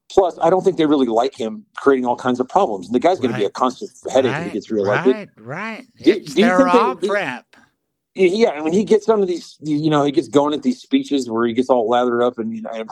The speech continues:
Speaker 1: whoever he may be with all his sycophants, and he says, "I got Roe v. Wade overturned." I mean, if I'm a, if I'm a justice he appointed, I'm like, "Oh my God," you make
Speaker 2: Right.
Speaker 1: it sound like it was a, a quid pro quo or something, you know?
Speaker 2: Right.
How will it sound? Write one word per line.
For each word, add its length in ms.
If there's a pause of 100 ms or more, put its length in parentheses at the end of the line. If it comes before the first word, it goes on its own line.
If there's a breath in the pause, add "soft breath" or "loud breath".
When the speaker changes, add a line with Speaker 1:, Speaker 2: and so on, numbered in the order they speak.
Speaker 1:
whoever 220
he 40
may 160
be 160
with 120
all 140
his 120
sycophants, 460 (220)
and 80
he 60
says, 200 (200 loud breath)
"I 140
got 200
Roe 140
v. 140
Wade 220
overturned." 540 (300)
I 60
mean, 100
if 80
I'm 160
a, 40
if 260
I'm 160
a 60
justice 340
he 60
appointed, 280
I'm 80
like, 160
"Oh 80
my 120
God," 260
you 80
make 100
Speaker 2:
Right. 40
Speaker 1:
it 80
sound 260
like 120
it 40
was 140
a, 60 (160)
a 140
quid 260
pro 160
quo 280
or 100
something, 320 (120)
you 80
know? 160
Speaker 2:
Right. 420